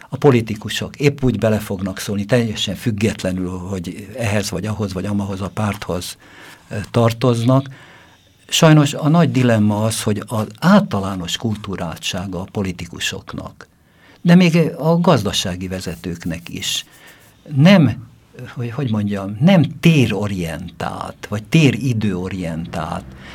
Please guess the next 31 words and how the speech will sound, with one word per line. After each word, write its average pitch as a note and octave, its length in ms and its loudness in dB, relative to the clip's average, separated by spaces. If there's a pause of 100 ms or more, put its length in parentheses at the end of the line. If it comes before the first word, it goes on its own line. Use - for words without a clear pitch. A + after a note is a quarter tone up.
(140)
Tehát C3 180 2
az, F3 200 2
hogy A2+ 220 2 (220)
elképzelnek G#2 800 -2
egy G2 120 -10
nagy G#2 340 -6 (120)
gazdasági F#2 640 -10
fejlődést, G2 640 -6
ilyen, G#2+ 240 -6
olyan, A#2+ 140 -8
és A2+ 100 -8
csak D#3+ 200 -4
másodlagos, G#2+ 640 -2
hogy G2 280 -6
itt C3+ 180 -2
vagy G#2 220 -6
ott A2 220 -6
vagy F#2 160 -8
amott E2+ 360 -6
lesz. F#2 200 -8
Hát C3+ 120 -4
persze, E3 320 0
hogy F#2+ 140 -6
utána F#2+ 420 -8
néznek F#2 460 -10
ennek, G#2+ 400 -4 (640)
de A2+ 460 0 (160)
a - 180 -12
térspecifikus, - 1300 0
ö, - 120 -18 (840)
látásmód, A2+ 1080 0